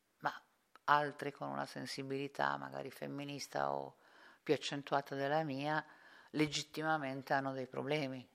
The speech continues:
no? Appunto, si tratta di distinguere se è ego, se è orgoglio o se è un fatto culturale che può essere superato. Allora, il senso profondo del affidare a Dio, implorare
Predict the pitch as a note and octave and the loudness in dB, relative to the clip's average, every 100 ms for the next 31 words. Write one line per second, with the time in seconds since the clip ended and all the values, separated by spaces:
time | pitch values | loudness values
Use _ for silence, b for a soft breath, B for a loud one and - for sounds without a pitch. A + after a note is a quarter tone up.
0 | _ - C3+ C3 _ _ b b b b | _ -16 -16 -16 _ _ b b b b
1 | b b - - D3 C#3+ - E3 F3 E3 | b b -10 -4 -2 0 0 6 8 8
2 | - D#3 D3 - - C3+ C3 C3 B2+ - | 6 2 0 -2 -2 -4 -4 -6 -8 -8
3 | - E3 E3 E3 D#3 D#3 E3 - b b | 0 8 12 12 12 12 12 4 b b
4 | b b - D3+ D#3 D3 C#3+ C3+ C3 C3 | b b 4 6 8 8 8 8 2 -4
5 | C#3 - - _ _ D3+ C#3+ C#3+ C3+ - | -4 -4 -10 _ _ -2 0 -2 -2 0
6 | C3 - C3 C3 C3 D3 C3+ C2 C2+ C2+ | 0 0 -8 -8 -8 -2 0 -2 -4 -8
7 | C#2 - - C2+ - C2+ C2+ - _ _ | -8 -6 -6 -6 -4 -4 -4 -6 _ _
8 | - - - - G#1 - - - B B | -20 -14 -2 -2 -2 -6 -14 -16 B B
9 | B B E3+ D#3+ D#3+ D#3+ D4 C4 F3 E3+ | B B 12 12 12 12 10 10 8 6
10 | D#3+ A3 G3+ D#3+ D3 C#3+ D3+ F3+ F3 D#3 | 10 10 12 10 6 4 10 12 12 8
11 | D3+ b b b b b b _ _ _ | 0 b b b b b b _ _ _
12 | _ D#3 D3+ - E3 G3+ A3+ F3 D#3+ F3+ | _ 10 10 8 12 12 12 12 10 2
13 | D#3 C#3+ D3 E3 - F3 F#3 A#3+ G#3+ E3 | 2 0 -2 0 12 12 12 12 12 8